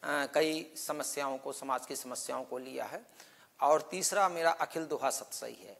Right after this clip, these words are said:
मैं एक, मेरी एक पुस्तक जो है नशा पर भविष्य का आधार, नशा मुक्त भारत, इस पुस्तक की मैं, अ, लिख रहा हूँ और इसकी पांडुलिपि जो है,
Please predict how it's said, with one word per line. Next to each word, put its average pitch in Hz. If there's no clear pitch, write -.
मैं 180
एक, 202
मेरी 165
एक 175
पुस्तक 190
जो 156
है 143
नशा 160
पर 151
भविष्य 196
का 190
आधार, 151
नशा 165
मुक्त 180
भारत, 147
इस 202
पुस्तक -
की 147
मैं, 143
अ, 127
लिख 160
रहा 131
हूँ 117
और 156
इसकी -
पांडुलिपि 151
जो 143
है, 127